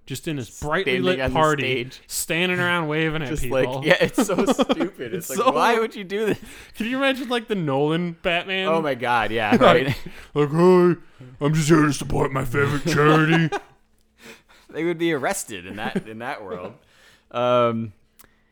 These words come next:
Speaker 2: uh, yeah, so then the, and, like, no one puts two and two together of the Bruce Wayne Batman connection here. You're just like, they just
Speaker 1: You're like,
Speaker 2: figure,
Speaker 1: "Wait,
Speaker 2: "Oh,
Speaker 1: was
Speaker 2: he's,"
Speaker 1: it Bruce Wayne hosting
Speaker 2: yeah,
Speaker 1: this
Speaker 2: like,
Speaker 1: party?"
Speaker 2: where did Bruce Wayne at? Nobody,
Speaker 1: <laughs> What?
Speaker 2: nobody seems to ask that question.
Speaker 1: "Oh, he
Speaker 2: Um,
Speaker 1: was busy."
Speaker 2: Yeah.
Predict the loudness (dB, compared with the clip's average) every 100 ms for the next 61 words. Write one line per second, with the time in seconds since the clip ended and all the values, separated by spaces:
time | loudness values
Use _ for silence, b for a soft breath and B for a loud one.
0 | b b _ _ -2 0 2 2 2 0
1 | -2 -2 -2 -2 0 0 -2 -4 _ _
2 | -4 -2 0 2 2 2 0 -4 -4 -8
3 | -8 -8 -8 -10 -6 -6 -6 -8 -10 -14
4 | -14 -14 -12 -10 -8 -8 -10 -10 -16 -18
5 | -20 -20 -20 -20 -20 -20 -20 -20 -20 -20
6 | -18 -10 -4 -2 0 2 4 4 4 0
7 | 0 0 0 -2 -2 -2 -2 -4 2 6
8 | 6 6 4 4 2 -2 -2 0 0 0
9 | -2 -4 -2 2 2 2 0 -2 -2 -4
10 | -4 -6 -6 -6 -4 -4 -4 -8 -8 -12
11 | -14 -16 -18 -14 -8 -4 -2 -2 -4 -6
12 | -8 -6 -6 -10 -10 -6 -6